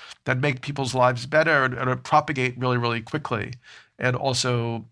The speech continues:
you know, different ways of approaching the, the crises that we're, that we're facing. But,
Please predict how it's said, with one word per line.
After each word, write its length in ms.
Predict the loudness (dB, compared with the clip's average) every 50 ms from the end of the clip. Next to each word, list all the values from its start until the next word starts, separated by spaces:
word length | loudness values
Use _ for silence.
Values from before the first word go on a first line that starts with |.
| _ -4
you 80 | -2 -2
know, 80 | 0
different 320 | 0 0 -2 -2 0 0 2
ways 240 | 2 2 2 0
of 60 | 0 -2
approaching 760 | -2 0 0 0 0 0 -2 -2 -2 -2 -4 -4 -6 -6
the, 180 | -4 -4 -4 -4
the 120 | -4 -6
crises 480 | -2 2 2 2 2 2 -2 -2 -4 -4
that 160 | -4 -6 -6
we're, 100 | -8 -8 -4
that 200 | -4 -4 -2 -2
we're 100 | -4 -4
facing. 540 | -4 -2 -2 -2 -2 -2 -4 -6 -8 -4 -2
But, 220 | 0 0 0 -2